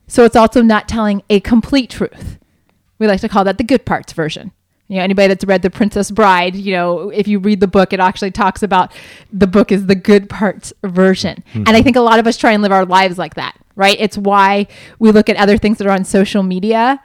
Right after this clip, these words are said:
Speaker 1: and we're like, "Oh, that looks so good." That's somebody else's good parts version. That's a lie. Nobody's life is as perfect as they put on Instagram, Facebook, or anywhere else.
Speaker 2: Mm-hmm.
Speaker 1: Like, let me just dispel that.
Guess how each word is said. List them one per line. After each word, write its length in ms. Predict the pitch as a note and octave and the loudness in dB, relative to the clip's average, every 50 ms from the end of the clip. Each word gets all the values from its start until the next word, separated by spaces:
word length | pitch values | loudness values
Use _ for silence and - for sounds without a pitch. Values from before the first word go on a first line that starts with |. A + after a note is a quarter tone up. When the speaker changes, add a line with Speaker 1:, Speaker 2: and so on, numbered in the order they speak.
| _ _ _ _ _ _ _ _ - | _ _ _ _ _ _ _ _ -2
Speaker 1:
and 120 | G#3 G3+ | 0 0
we're 60 | G#3 | 0
like, 320 | G#3 G#3 G3+ F#3+ F#3+ - - | 0 0 -2 -4 -4 -6 -8
"Oh, 1000 | - A3+ A3 A3+ A#3 A3+ A#3 A#3 A3+ G#3+ G#3+ G#3+ G#3+ G#3 G#3 G#3+ G#3+ G#3+ G#3 - _ - - - | -10 -8 -6 -4 -4 -2 -2 -2 -2 -2 -2 -2 -2 -2 -4 -4 -6 -6 -8 -12 _ -20 -14 -6
that 140 | - C4+ A#3+ | -4 -2 -2
looks 140 | A#3+ A#3 - | -2 -2 -2
so 80 | - C4 | -4 -2
good." 160 | A3+ B3 A3 - - - | -2 -2 -4 -4 -6 -2
That's 180 | - G4 - | -2 -2 -2
somebody 260 | - A4+ G4 F#4 D4 A#3+ | -2 -6 -6 -4 -2 0
else's 280 | A3+ G#3+ - A3 F#3 | 0 -2 -2 -6 -6
good 180 | F3 F#3+ F#3+ - | -4 -4 -4 -2
parts 240 | - A3+ G#3 - - | 0 -2 -2 -2 -2
version. 420 | A3 A3+ A3+ A3 C4+ C4+ D4 C#4+ _ _ _ _ _ _ _ _ _ _ | -2 -2 -2 -2 -2 -4 -6 -8 _ _ _ _ _ _ _ _ _ _
That's 120 | - E4 - | -8 -2 -2
a 40 | D#4 | 0
lie. 240 | A#3 G#3+ - F#3+ F#3+ - - - | 2 2 2 2 0 -4 -4 -2
Nobody's 280 | D#4+ C#4+ D#4 D4+ B3 | 0 0 0 0 0
life 160 | B3 B3 A#3 A#3+ | 2 0 0 0
is 100 | A3 A3+ | -2 -4
as 100 | G#3 G#3 | -4 -6
perfect 400 | - - B3+ G#3 - - G3 - | -4 0 0 0 0 -2 -8 -8
as 80 | G3 | -8
they 140 | - F#3+ F#3 | -6 -6 -6
put 180 | - - A#3 F#3 | -4 -4 -6 -4
on 180 | - F#3+ F3+ - | -4 -4 -6 -4
Instagram, 600 | - G3+ F#3+ - - F#3+ F#3 F#3 F3+ F3+ F3 F3+ | -4 -6 -6 -6 -8 -6 -4 -4 -4 -4 -6 -6
Facebook, 380 | - F3+ E3+ - - F3+ E3+ - | -6 -6 -6 -6 -6 -8 -6 -6
or 80 | F3 E3 | -6 -6
anywhere 300 | E3+ E3+ E3 D3 C3+ B2 | -6 -6 -6 -8 -8 -8
else. 160 | G#2 - - - | -10 -14 -12 -12
Speaker 2:
Mm-hmm. 380 | - - - - - - E2+ | -10 -10 -10 -10 -10 -10 -8
Speaker 1:
Like, 200 | E2 - E3+ E3 | -8 -8 -8 -6
let 120 | G#3 G#3 F#3+ | -4 -4 -2
me 80 | F#3+ | -2
just 280 | F3+ F#3+ E3+ - - G3 | -2 -6 -8 -10 -10 -8
dispel 320 | F3+ F3 - - E3 D#3+ | -8 -8 -8 -6 -6 -6
that. 200 | D#3 C#3 - - | -6 -6 -10 -12